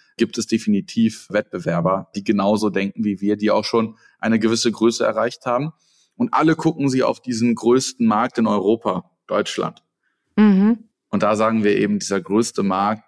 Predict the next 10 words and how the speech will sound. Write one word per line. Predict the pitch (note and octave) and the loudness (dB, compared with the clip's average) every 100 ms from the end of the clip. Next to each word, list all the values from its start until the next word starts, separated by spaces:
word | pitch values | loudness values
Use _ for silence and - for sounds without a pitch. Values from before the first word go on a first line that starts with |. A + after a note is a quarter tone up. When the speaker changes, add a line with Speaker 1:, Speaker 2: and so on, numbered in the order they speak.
| _ _ - | _ _ -20
Speaker 1:
der | - | -8
deutsche | - G#2+ A#2+ - G#2 | 0 2 0 -2 -2
Markt, | G2 G2 G2+ - | -2 -2 -6 -8
der | E3 | -10
ist | - - | -10 -8
anders | - B2+ C3+ A#2+ | -4 0 0 -2
als | E3 - | -4 -6
die | - | -4
anderen | F2+ G#2 G2 | -2 0 0
Märkte, | F#2+ F#2+ F#2+ - F2+ F2+ | -2 -4 -6 -6 -6 -6